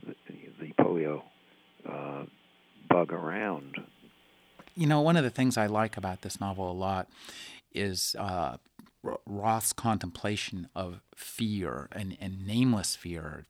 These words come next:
Speaker 2: fear of, of something you can't lay a hand on. And what's so interesting about
Speaker 1: Yeah,
Speaker 2: this
Speaker 1: yeah, and that, you know, in that sense, Kantor is a kind of Rooseveltian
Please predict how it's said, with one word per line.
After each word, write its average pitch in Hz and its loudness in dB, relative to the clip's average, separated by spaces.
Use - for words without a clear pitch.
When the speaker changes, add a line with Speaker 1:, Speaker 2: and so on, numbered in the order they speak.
Speaker 2:
fear 107 2
of, 87 -6
of 95 -4
something 107 -2
you 92 -4
can't 107 -4
lay 92 -4
a - -10
hand 110 2
on. 87 -2
And 110 2
what's 107 0
so 165 2
interesting 107 0
about 85 4
Speaker 1:
Yeah, 143 12
Speaker 2:
this 135 4
Speaker 1:
yeah, 135 8
and 127 4
that, 147 6
you 139 6
know, 135 8
in 117 6
that 139 6
sense, 143 2
Kantor 123 10
is 101 8
a 101 4
kind 104 4
of 95 2
Rooseveltian 104 12